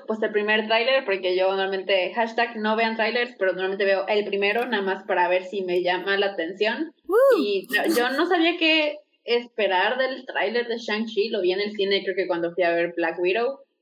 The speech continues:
Speaker 1: y la verdad me llamó muchísimo la atención, sobre todo por la dinámica de los diez anillos, porque pensé que era un, es un pedazo como que de mitología y de lore muy interesante que, pues, no habíamos visto en Marvel, eh,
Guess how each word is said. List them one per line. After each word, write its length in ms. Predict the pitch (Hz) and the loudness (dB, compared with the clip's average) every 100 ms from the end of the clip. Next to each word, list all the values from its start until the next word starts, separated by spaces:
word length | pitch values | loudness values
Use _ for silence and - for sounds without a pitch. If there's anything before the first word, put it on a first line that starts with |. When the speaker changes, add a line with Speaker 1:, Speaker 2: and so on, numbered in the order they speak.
| _ | _
Speaker 1:
y 180 | - 202 | 0 2
la 140 | 190 | 4
verdad 300 | 190 196 202 - | 4 2 0 -4
me 140 | 208 202 | 0 2
llamó 480 | 202 208 214 240 262 - - | 2 0 0 0 -2 -10 -8
muchísimo 420 | 208 208 220 247 | -4 -4 -4 -2
la 100 | 220 | -2
atención, 540 | 202 185 185 196 240 240 | 0 -2 0 0 0 -2
sobre 220 | 196 190 | 0 0
todo 480 | 190 196 226 247 - - | 0 2 2 -2 -4 -2
por 240 | 190 180 | 0 2
la 160 | 180 185 | 0 2
dinámica 480 | 196 208 269 311 | 2 2 -2 0
de 80 | 320 | 2
los 220 | 277 254 | 2 -2
diez 200 | 208 226 240 | 0 -2 0
anillos, 420 | 226 226 247 240 - | -2 0 0 0 -4
porque 220 | 190 196 | -8 -4
pensé 340 | 180 185 196 | -4 -2 -2
que 240 | 190 185 - | 0 0 2
era 200 | - 185 | 0 0
un, 380 | 185 185 185 190 _ - | -2 -4 -8 -10 _ -6
es 220 | 214 214 | -6 -4
un 500 | 226 226 233 233 233 _ _ _ _ _ | -4 -2 -4 -6 -14 _ _ _ _ _
pedazo 480 | 269 269 294 302 349 | 0 2 2 2 0
como 160 | 339 254 | 0 -2
que 120 | 240 | 0
de 240 | 220 208 202 | 2 0 0
mitología 880 | 220 220 233 220 220 226 233 220 208 | -2 0 0 0 -2 -2 2 4 4
y 200 | 202 190 | 2 2
de 180 | 196 190 | 2 4
lore 240 | 196 196 | 2 2
muy 240 | 208 214 | -2 -2
interesante 720 | 226 233 196 196 190 190 202 - | -2 -2 -2 -2 -2 0 -2 -2
que, 360 | 180 165 - _ _ | -2 -2 -6 _ _
pues, 140 | - 190 | -8 -4
no 160 | 190 190 | 0 2
habíamos 360 | 190 190 196 | 2 0 -2
visto 260 | 196 196 220 | -6 -6 -2
en 140 | 202 | 0
Marvel, 460 | 196 196 202 202 202 - | 0 0 0 0 -6 -4
eh, 400 | 180 180 165 - | 0 2 0 -4